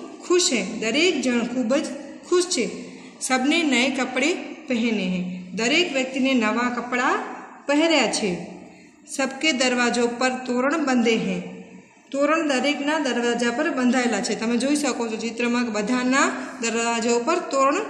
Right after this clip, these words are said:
બાંધેલા છે. સબકે ઘર સાફ સુથરે હૈ, દરેકના ઘર સાફ છે. બધાના ઘર તમે જોઈ શકો છો ચિત્રમાં કે કેટલા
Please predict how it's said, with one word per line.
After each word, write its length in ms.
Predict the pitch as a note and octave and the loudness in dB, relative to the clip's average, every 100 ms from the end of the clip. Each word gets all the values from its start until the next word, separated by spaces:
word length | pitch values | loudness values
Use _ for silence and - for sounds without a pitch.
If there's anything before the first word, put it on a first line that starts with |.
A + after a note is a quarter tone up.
| - G3 | -8 -4
બાંધેલા 460 | C#4 E4 F4 D4+ A3 | 0 4 4 4 2
છે. 280 | F3 F#3+ F3+ - - - - - - - _ _ _ - - | -2 -4 -4 -10 -14 -18 -20 -20 -20 -20 _ _ _ -14 -4
સબકે 560 | C4 B3+ B3+ C4 E4+ F4 | -4 -4 -6 0 2 2
ઘર 440 | G3 A#3+ D#4 - | 0 0 0 -4
સાફ 540 | - C4 B3 D4+ - | -6 0 2 2 0
સુથરે 400 | C4+ B3+ C#4 B3+ | -2 -2 2 2
હૈ, 320 | G3 F#3+ F3+ - - - - - | 2 -2 -4 -10 -14 -18 -20 -8
દરેકના 540 | A3+ A#3+ E4 E4 E4+ D#4+ | -2 0 0 0 -2 0
ઘર 220 | C4+ B3+ | 0 0
સાફ 480 | B3+ B3+ D4 - - | -2 0 0 0 0
છે. 420 | A3+ F3+ - - - - - - - | 0 -2 -6 -14 -18 -20 -20 -20 -6
બધાના 360 | A3 G#3+ D4+ D#4+ | 0 2 4 4
ઘર 180 | C#4 C#4 | 4 2
તમે 260 | C#4 C4+ | 0 0
જોઈ 200 | B3+ C#4 | 0 2
શકો 320 | D#4 C#4+ B3+ B3+ | 0 0 -2 -2
છો 100 | A#3+ | -2
ચિત્રમાં 500 | A#3+ A#3+ B3 B3 B3 | -4 -2 2 2 0
કે 220 | B3 B3+ | -2 -4
કેટલા 260 | C#4 E4+ | 0 0